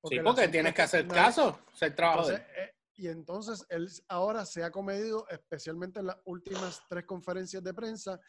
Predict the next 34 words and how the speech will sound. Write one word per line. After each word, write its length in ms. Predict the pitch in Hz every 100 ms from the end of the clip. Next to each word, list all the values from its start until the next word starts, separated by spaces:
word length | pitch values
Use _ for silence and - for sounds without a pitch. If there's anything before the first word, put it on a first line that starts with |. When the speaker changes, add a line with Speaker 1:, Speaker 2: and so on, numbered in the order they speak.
| - - _
Speaker 2:
ya 220 | 156 151
no 140 | 160 175
viene 240 | 180 185
con 220 | 185 185
el 60 | 180
re-, 340 | 170 175 180 180
con 160 | 165
el 140 | 160 147
séquito 540 | - 175 175 190 196
de, 400 | 185 180 170 170
de 120 | 165
asesores 460 | 165 151 156 175 180
que 120 | -
él 100 | 185
tiene 240 | 185 190 190
detrás. 360 | 190 226 254 339 _ _ _ _ _ _ _ _ _
Y 140 | 202
by 180 | 180 180
the 80 | 170
way, 360 | 170 208 165 180 _ -
dentro 640 | 170 156 190 233 208 233 226
de, 760 | 208 196 180 165 160 151 147 160
de 140 | 165
Casablanca 680 | 170 156 160 185 220 220 220
están 260 | 160 - 170
haciendo 280 | 170 185 190
una 160 | 196
campaña, 720 | 185 170 156 - 165 160 131 127 _
que 80 | 156
no 100 | 156
sé 160 | 170
si 160 | 175 190
es 140 | 180 -
con, 500 | - 175 160 151 139